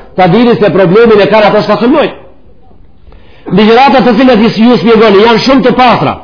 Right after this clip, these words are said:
Në, në përjashtim të disa thjerëve, efendimerve, që po i bëni, ofendi-, ah, të më falni. Me përjashtim të disa thyrjeve,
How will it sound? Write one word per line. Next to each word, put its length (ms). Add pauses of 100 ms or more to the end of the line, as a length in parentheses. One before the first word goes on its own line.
(500)
Në, 200 (240)
në 140 (680)
përjashtim 760
të 120 (120)
disa 340 (2250)
thjerëve, 460 (760)
efendimerve, 800
që 180
po 140
i 160 (240)
bëni, 320 (1500)
ofendi-, 380
ah, 480
të 120
më 60
falni. 300 (640)
Me 180
përjashtim 540
të 140
disa 320 (180)
thyrjeve, 580